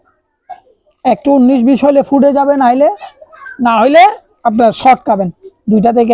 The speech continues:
একটা। যেহেতু দেখতেছেন যে আমি অ্যাম্পিয়ারটা কমাইলাম বা ভোল্টেজটা কমাইলাম, আপনারা দেখতেছেন already। তো ওই ভাইকেও আমি বলছিলাম, "আমি ভাই দেখাবো আপনাদেরকে", যেহেতু আমার কাজটা আমি করতেছি, তখন ওনাকে জানাইছি।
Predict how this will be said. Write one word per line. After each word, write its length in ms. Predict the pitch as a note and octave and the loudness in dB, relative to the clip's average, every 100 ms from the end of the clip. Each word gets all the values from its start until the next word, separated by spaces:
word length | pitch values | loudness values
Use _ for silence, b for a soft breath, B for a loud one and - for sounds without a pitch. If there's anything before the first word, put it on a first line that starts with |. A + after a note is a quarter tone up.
| G#3+ | -2
একটা। 180 | - - - - _ _ G4 - F#5 F#5 - - - - - - - F#3+ | -4 -6 -6 -20 _ _ -20 -16 -14 -12 -14 -20 -20 -20 -20 -20 -12 -2
যেহেতু 320 | G#3+ G#3+ C#4+ | -2 0 -2
দেখতেছেন 600 | A#3 G#3 - A3+ C4+ C4 | -2 -4 -6 -4 0 0
যে 80 | C4+ | 0
আমি 260 | A#3 B3 | -2 -2
অ্যাম্পিয়ারটা 560 | C4 A3+ G#3 B3 - B3+ | -2 -2 -2 -2 -2 -4
কমাইলাম 580 | B3+ A3 A3 A3+ B3 A#3 | -2 -2 -2 -2 -2 0
বা 160 | A#3+ | -2
ভোল্টেজটা 580 | G3+ A#3+ A#3 A3 - B3 | 0 -2 0 -4 -4 -4
কমাইলাম, 520 | B3 G#3+ G#3+ A3+ A#3+ | -2 -2 -2 -2 -2
আপনারা 320 | G#3+ - A3+ | -4 -2 -2
দেখতেছেন 640 | A3+ A#3 - C4 - A#3 C#4+ | -2 -6 -6 -6 -4 -4 -2
already। 400 | G#3 G#3 G3+ G#3+ _ b b b b _ | -4 -4 -8 -10 _ b b b b _
তো 400 | - A3+ A3 G#3 F#3+ _ - | -4 0 0 -2 -4 _ -4
ওই 160 | B3+ | -2
ভাইকেও 340 | B3+ D4 C4+ D4+ | 0 -4 -2 0
আমি 220 | C#4 D4 | 0 -2
বলছিলাম, 540 | C#4+ B3 G#3 C4+ C4+ | -2 -2 -2 -2 -2
"আমি 200 | B3 A#3 B3 | -2 -2 -2
ভাই 180 | B3+ | -2
দেখাবো 400 | G#3 - F3+ B3 | -2 -4 -2 0
আপনাদেরকে", 560 | A#3+ G#3 A3 A3 A3 A#3 | -2 -2 -4 -4 -4 -4
যেহেতু 280 | G#3 G#3+ A#3+ | -4 -4 -4
আমার 260 | A3+ A#3 A#3+ - - | 0 -2 -2 -6 -6
কাজটা 340 | A3+ - B3+ | -6 -4 -4
আমি 180 | B3 A#3+ | -4 -6
করতেছি, 420 | A#3+ - A#3 B3+ | -8 -8 -12 -6
তখন 240 | A#3 A3 A#3 | -4 -2 -2
ওনাকে 300 | A#3 A#3 A3+ | -2 -4 -4
জানাইছি। 500 | A3+ A3 G#3 D#4 | -4 -4 -4 -4